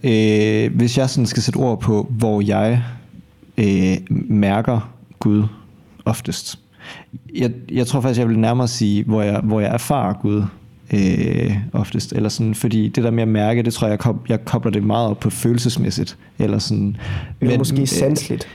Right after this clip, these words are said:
Speaker 1: eller sanseligt, ja, faktisk, øh,
Speaker 2: Ja.
Speaker 1: nærmere. Øh, og, og, og det tror jeg ikke, at, at den, eller sådan, det er ikke den måde, jeg, jeg, øh, møder Gud, og, eller at jeg bliver opmærksom på Gud oftest. <laughs> Øh, det, der, hvor de situationer, hvor jeg,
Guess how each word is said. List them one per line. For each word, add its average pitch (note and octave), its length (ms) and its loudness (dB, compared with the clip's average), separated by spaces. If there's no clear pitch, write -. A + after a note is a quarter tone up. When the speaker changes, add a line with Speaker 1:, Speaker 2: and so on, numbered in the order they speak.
Speaker 1:
eller B2 180 2
sanseligt, B2+ 460 0
ja, A2 100 4
faktisk, - 540 -2
øh, A2 160 4
Speaker 2:
Ja. - 180 2
Speaker 1:
nærmere. A2 360 2
Øh, A2 680 2
og, A#2+ 200 0
og, A#2+ 100 2
og A2+ 140 -2
det F3 100 4
tror D#3+ 260 0
jeg G#2+ 220 2
ikke, C3 480 4
at, B2+ 260 -2
at A2+ 180 -2
den, B2 120 2
eller A#2+ 160 2
sådan, A2+ 200 2
det C#3 140 2
er C3 40 4
ikke C3 140 4
den B2+ 160 2
måde, A2+ 240 4
jeg, - 240 2
jeg, G#2+ 480 2
øh, G2+ 80 2
møder A2 260 4
Gud, A2+ 220 2
og, - 120 2
eller - 280 0
at A#2 100 2
jeg G#2+ 80 2
bliver G#2+ 160 2
opmærksom A#2 340 0
på A#2 80 2
Gud A2 280 2
oftest. - 480 -4
<laughs> A#2 280 -2
Øh, G#2 440 2
det, C#3 360 -2
der, D3+ 120 2
hvor C3 320 2
de C#3 140 2
situationer, A#2+ 500 0
hvor G#2+ 160 2
jeg, A2 440 2